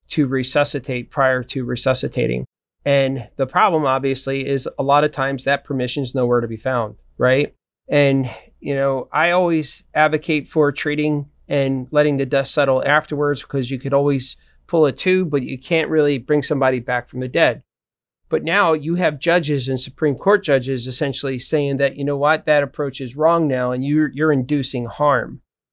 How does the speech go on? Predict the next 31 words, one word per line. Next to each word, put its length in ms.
So 220
my 200
fear 400
is 180
that 180
these 180
cases, 480
and 120
these 180
cases 380
are 260
increasing 640
and 80
they 100
are 200
propagating 680
more, 340
and 200
you 100
don't 220
hear 220
about 260
many 260
of 140
them 140
'cause 180
they 100
settle 280
out 120
of 80
court. 400